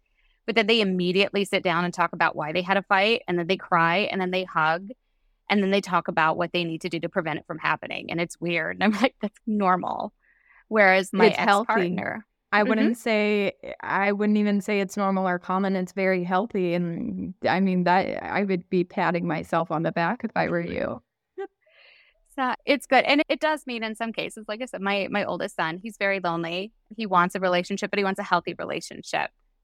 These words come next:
Speaker 1: And sometimes he's like, "I wish I could just, like, drop my standards." And I'm like, "No, you don't. Trust me, you don't." But it was like, so we've talked about that a little bit before in, in the comments on your stuff where people are like, "Well, but the kids."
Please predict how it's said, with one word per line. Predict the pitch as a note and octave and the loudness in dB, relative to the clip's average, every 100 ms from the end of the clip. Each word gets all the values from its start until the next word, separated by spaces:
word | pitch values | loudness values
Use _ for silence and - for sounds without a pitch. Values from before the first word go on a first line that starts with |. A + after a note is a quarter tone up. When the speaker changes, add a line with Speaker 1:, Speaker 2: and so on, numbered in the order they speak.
| - | -2
Speaker 1:
And | E3+ E3+ | 0 0
sometimes | - C#4+ F#4 E4 | 2 4 6 6
he's | D4 B3+ | 4 2
like, | A3 G3 | 2 2
"I | - G3 | 2 2
wish | F#3 G3 | 2 0
I | |
could | A3 G3+ | -2 -4
just, | G3 F3 | -8 -8
like, | F3 _ _ _ | -8 _ _ _
drop | E3+ F3+ - | 0 2 2
my | F3 | -2
standards." | F#3+ F#3 A#3 F3 - - - | -4 -4 -4 -4 -8 -10 -10
And | - | -10
I'm | F3 | -8
like, | - - | -10 -6
"No, | F3 | -2
you | F#2+ G2 | 0 2
don't. | D2 E2 - | 2 2 -2
Trust | - A#3+ - | 0 0 -2
me, | D#3+ | -8
you | - | -2
don't." | - C#2+ - _ _ _ _ _ _ | -2 -2 -8 _ _ _ _ _ _
But | - | 2
it | A3 | 2
was | G3+ | 2
like, | G3 F#3 - _ _ _ | 2 0 0 _ _ _
so | B3+ | 2
we've | F4+ | 4
talked | F4 B3 - | 6 4 4
about | F#3+ - | 2 2
that | E3+ - _ - | 0 0 _ -4
a | G3+ | -2
little | G3 | 0
bit | F#3+ - | -2 -6
before | G3 - F3 F3+ | -8 -8 -6 -4
in, | F#3+ - | -6 -8
in | F#3+ F#3 | -8 -6
the | |
comments | - E3 F3 G3+ - | -4 -2 -2 -4 -6
on | F3+ | -6
your | E3+ | -6
stuff | - - - | -2 -4 -2
where | F#3 | -6
people | G3+ F3 E3+ | -4 -4 -4
are | - | -4
like, | - - - | -6 -6 2
"Well, | F#3 G3 | 6 6
but | F#3+ - | 4 -2
the | |
kids." | - G3 C#3+ - | -4 -2 -2 -4